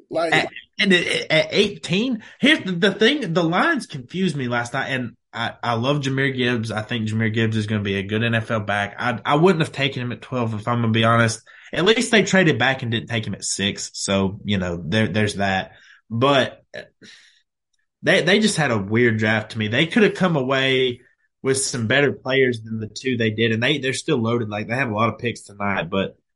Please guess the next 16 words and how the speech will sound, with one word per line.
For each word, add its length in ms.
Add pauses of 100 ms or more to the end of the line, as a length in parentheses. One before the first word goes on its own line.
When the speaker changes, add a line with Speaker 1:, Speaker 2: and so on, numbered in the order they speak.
(160)
Speaker 2:
Jack 300
Campbell 340
in 80
particular, 560
that 240
struck 260
me 140
as 100
very 340
odd, 460
uh, 200 (120)
for 80
a 100
team 340
that 280
needs 640